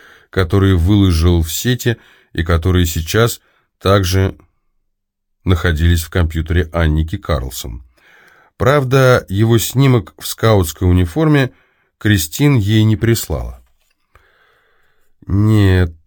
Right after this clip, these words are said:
он не такой вечный мальчик", подумала она, поскольку заметила искорки интереса в его глазах, когда он сел на стул для посетителей в её комнате. Синий пиджак, белые брюки, синие топсайдеры,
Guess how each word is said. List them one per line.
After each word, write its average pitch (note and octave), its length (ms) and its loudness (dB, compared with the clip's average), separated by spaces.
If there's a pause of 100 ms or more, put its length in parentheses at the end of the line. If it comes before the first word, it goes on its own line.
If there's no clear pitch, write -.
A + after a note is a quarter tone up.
(260)
он G#2 380 -2
не G#2+ 120 0
такой A2 460 -2
вечный G#2+ 400 -2
мальчик", F#2 480 0
подумала E2+ 520 2
она, D2 180 -2
поскольку D#2+ 480 -4
заметила F2 500 2
искорки F2 560 -4
интереса F#2 640 0
в D#2 60 -2
его E2 240 2
глазах, E2+ 580 0 (320)
когда F2+ 380 0
он F2 140 2
сел E2+ 340 0
на E2 180 2
стул F2+ 360 -4
для E2+ 120 -2
посетителей D#2+ 720 -6
в D2 60 -4
её D#2+ 180 0
комнате. C#2 640 -8 (880)
Синий G#2+ 340 0
пиджак, D#2+ 800 -2 (240)
белые E2+ 480 0
брюки, D#2+ 720 -2 (560)
синие F2+ 480 0
топсайдеры, E2 840 -2